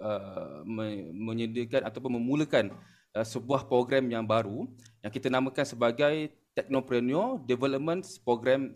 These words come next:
Express ataupun singkatannya adalah T D P X, yang mana kita mensasarkan, uh, transformasi perniagaan sedia ada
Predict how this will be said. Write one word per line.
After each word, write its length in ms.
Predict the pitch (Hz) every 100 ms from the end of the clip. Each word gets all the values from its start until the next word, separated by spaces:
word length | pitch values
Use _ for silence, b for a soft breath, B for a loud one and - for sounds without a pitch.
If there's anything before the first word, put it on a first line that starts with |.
| -
Express 640 | - - 117 104 - - - 107
ataupun 300 | - - 135
singkatannya 560 | 131 127 - 135 170
adalah 320 | 120 123 131 -
T 160 | 117
D 160 | 117 120
P 160 | 123
X, 240 | 101 - - b b b b -
yang 140 | 117
mana 160 | 143 180
kita 320 | 147 - 170
mensasarkan, 880 | 156 151 143 180 160 - 196 202 180
uh, 240 | 123 127 127
transformasi 800 | 147 147 151 135 139 - 147 147
perniagaan 560 | - 135 135 123 139 139
sedia 320 | 135 135 117
ada 240 | 101 117